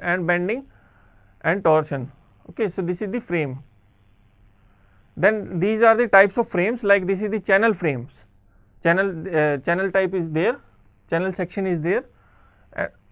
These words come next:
and these are used for the long section of frames, where the long section of frames are required. The, this is the channel sections which are used.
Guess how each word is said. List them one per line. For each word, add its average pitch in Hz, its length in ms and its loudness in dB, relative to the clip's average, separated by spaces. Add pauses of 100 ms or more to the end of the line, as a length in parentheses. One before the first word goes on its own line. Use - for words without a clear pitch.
(120)
and 214 220 2 (420)
these 208 320 0
are 240 140 4
used 214 340 2
for 220 220 0
the 214 100 -2
long 214 380 4
section 202 340 -6
of 185 120 -4
frames, 156 260 -4
where 180 140 0
the 196 120 0
long 214 340 4
section 202 300 -6
of 185 120 -6
frames 175 280 -6
are 175 100 0
required. 165 420 -2 (380)
The, 165 280 -4
this 175 260 0
is 196 140 -2
the 277 160 -6 (260)
channel 196 300 2
sections 131 520 -10
which 156 180 -6
are 190 120 2
used. 143 400 -2